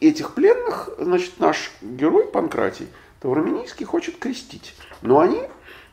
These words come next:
не знают греческого языка. И поэтому он с ними разговаривает через переводчика.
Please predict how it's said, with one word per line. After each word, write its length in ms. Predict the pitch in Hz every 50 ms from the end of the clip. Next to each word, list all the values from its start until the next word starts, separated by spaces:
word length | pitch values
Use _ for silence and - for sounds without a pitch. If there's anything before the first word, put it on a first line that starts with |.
| _ _ _ -
не 200 | - 196 208 196
знают 560 | 202 233 247 240 196 175 - - - - - -
греческого 540 | - - 202 202 190 190 - - - - 208
языка. 440 | 208 226 220 - - 131 - - - - - - - - - - -
И 60 | -
поэтому 580 | - - 156 202 262 403 - 349 233 220 208 180
он 200 | - 190 226 277
с 100 | - -
ними 160 | 285 262 196
разговаривает 640 | 190 175 165 175 180 190 190 180 175 175 170 175 - - - _ _ _ _
через 260 | - - 160 151 151
переводчика. 640 | - - - - 175 143 - - - - - - -